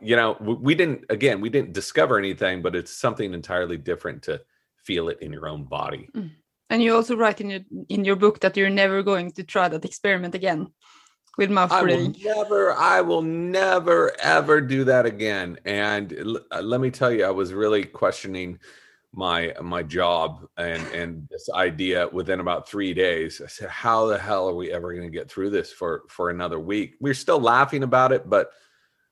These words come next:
Speaker 1: on the seventh or eighth day, we, we were not in good shape.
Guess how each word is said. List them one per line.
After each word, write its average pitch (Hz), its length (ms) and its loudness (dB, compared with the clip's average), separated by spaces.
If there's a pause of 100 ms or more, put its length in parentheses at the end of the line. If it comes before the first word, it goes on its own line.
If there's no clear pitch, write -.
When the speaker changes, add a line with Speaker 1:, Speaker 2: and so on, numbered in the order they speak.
(220)
Speaker 1:
on 120 140 0
the 113 60 0
seventh 127 380 2
or 104 120 2
eighth 101 300 0
day, 95 280 2
we, 92 220 -8
we 92 240 -8
were 101 100 -4
not 92 440 -2
in 87 140 -10
good 82 360 -4
shape. - 480 -4